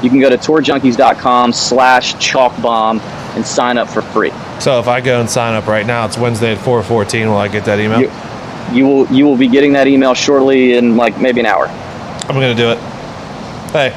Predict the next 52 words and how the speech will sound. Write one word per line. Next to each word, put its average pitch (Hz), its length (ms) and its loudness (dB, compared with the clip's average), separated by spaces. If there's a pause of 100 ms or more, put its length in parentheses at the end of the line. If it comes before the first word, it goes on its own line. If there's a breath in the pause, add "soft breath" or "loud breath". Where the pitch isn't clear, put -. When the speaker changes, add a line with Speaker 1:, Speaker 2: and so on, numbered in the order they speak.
(140)
Speaker 1:
I'm 123 100 2
gonna 151 120 4
look 143 140 4
for 147 100 2
your 143 80 6
email 143 280 4
address, 120 300 4
and 127 100 2
I'm 127 60 2
gonna 120 120 0
spam 117 380 0
you. 101 60 2
I'm 107 60 2
gonna 113 120 0
send 117 180 2
you 113 60 4
nudie 107 300 4
pictures. - 460 -2
Speaker 2:
Okay, 147 220 -2
my 127 200 0
email 139 260 0
address 123 420 0
is, 113 220 -2
no, 110 160 -2
I'm 101 160 -6
not - 120 -4
gonna 113 180 -8
give 110 160 -2
it 107 40 2
out 101 140 2
right 107 120 2
now. 104 100 -4 (400 loud breath)
Uh, 165 920 6
<laughs> - 20 -8
can't 202 260 2
thank 196 240 2
you 190 160 4
enough. 175 340 2 (320)
Have 165 200 2
a 175 60 0
great 185 260 4
weekend. 160 540 2
Good 165 160 2
luck. 160 500 2
We'll 143 100 -2
talk 139 280 0
to 160 80 0
you 139 60 2
soon, 143 260 0
pal. 127 200 2 (840)
Speaker 1:
Thank 135 280 2
you. 143 280 8